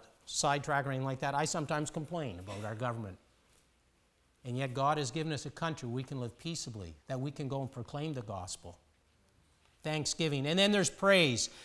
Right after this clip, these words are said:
that, that we can, that we can do just like we were doing singing, to praise God. And then, and praise is not just telling God how wonderful He is, but it's telling everyone else,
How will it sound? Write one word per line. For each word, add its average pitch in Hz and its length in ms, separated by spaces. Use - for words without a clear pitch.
that, 180 220
that 185 180
we 214 180
can, 202 300
that 170 160
we 208 140
can 233 180
do 220 180
just 214 240
like 226 200
we 240 120
were 233 120
doing 202 180
singing, 185 400
to 165 80
praise 233 840
God. 160 540
And 202 160
then, 214 180
and 190 220
praise 247 360
is 208 120
not 220 240
just - 280
telling 226 360
God 160 240
how 156 120
wonderful 175 340
He 196 40
is, 190 60
but 196 160
it's 190 120
telling 226 340
everyone 202 380
else, 226 260